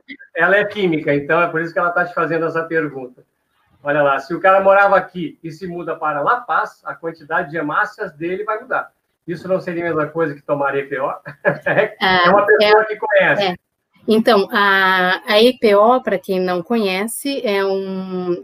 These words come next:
Speaker 1: ele estimula a produção de hemácias e é uma substância proibida e é considerada doping. A gente hoje já tem como detectar, é, metabólitos do E P O, tanto na urina quanto no sangue,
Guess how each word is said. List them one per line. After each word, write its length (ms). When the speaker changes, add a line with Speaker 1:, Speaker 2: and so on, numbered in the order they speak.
Speaker 1:
ele 300
estimula 600
a 40
produção 460
de 100
hemácias 640
e 60
é 40
uma 120
substância 500
proibida 500
e 80
é 40
considerada 520
doping. 420
A 160
gente 360
hoje 360
já 180
tem 240
como 240
detectar, 680
é, 220
metabólitos 840
do 80
E 60
P 180
O, 260
tanto 240
na 80
urina 180
quanto 280
no 60
sangue, 360